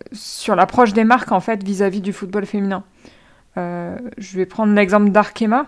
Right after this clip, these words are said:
Il me semble qu'ils avaient aussi des objectifs de recrutement, de féminisation des effectifs, si je me trompe pas. Euh, pour certaines marques, ça pouvait être de viser de nouveaux publics, d'autres de s'internationaliser. Est-ce que t'as, t'as vu,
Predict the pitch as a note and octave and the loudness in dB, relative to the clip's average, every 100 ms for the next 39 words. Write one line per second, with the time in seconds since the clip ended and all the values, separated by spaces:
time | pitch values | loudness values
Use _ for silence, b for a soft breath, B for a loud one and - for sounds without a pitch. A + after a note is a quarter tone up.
0 | _ _ G#3+ G3+ G#3 A3 C#4 C4 - G#3 | _ _ -2 0 0 0 -2 -2 -2 0
1 | G3 G3+ A#3+ G#3 G3+ F#3 G3+ A#3 G3+ F#3+ | 0 -2 -2 -2 -2 -2 -4 -4 -2 -2
2 | G3+ - A3 A3+ A#3 A#3 A3+ F#3+ - G3+ | -2 -4 -4 0 0 2 0 -2 -2 -2
3 | G3+ G#3 G3+ G3 G#3+ G#3 F#3 F#3+ F#3+ F#3 | 2 2 2 0 0 -2 0 -2 -6 -8
4 | B3 G#3+ - F#3+ F#3+ - G3+ F#3+ A#3+ - | -10 -8 -6 -2 -2 -4 -6 -2 -4 -6
5 | B B B B B B G3 F#3 F#3 F3+ | B B B B B B -2 0 0 -2
6 | E3+ A3 - G#3+ - G3+ A3 G#3 A3 A3 | -6 -10 -10 -8 -4 -2 0 2 2 0
7 | A3+ - - G#3 G3+ F#3 F#3+ F#3+ F#3+ F3 | -4 -8 -6 -4 -2 -2 0 2 0 0
8 | F#3+ F#3 F#3+ F#3+ F#3+ F3+ A3+ G3+ A#3+ B3+ | 0 0 0 2 2 0 -2 -2 0 0
9 | F#3+ G3+ G3+ - F3+ F#3 G#3 F#3+ F#3+ F#3+ | 0 0 0 -2 -10 -8 -6 -4 -2 -2
10 | F#3 G3+ F#3+ F#3+ - - _ - G3 - | -2 -4 -2 -2 -4 -6 _ -6 -6 -4
11 | D4+ C#4+ G#3+ F#3+ F#3+ F#3 F3+ F3+ - G#3 | -6 -2 0 0 0 -2 -4 -6 0 2
12 | F3 F3+ B3+ | 2 0 -4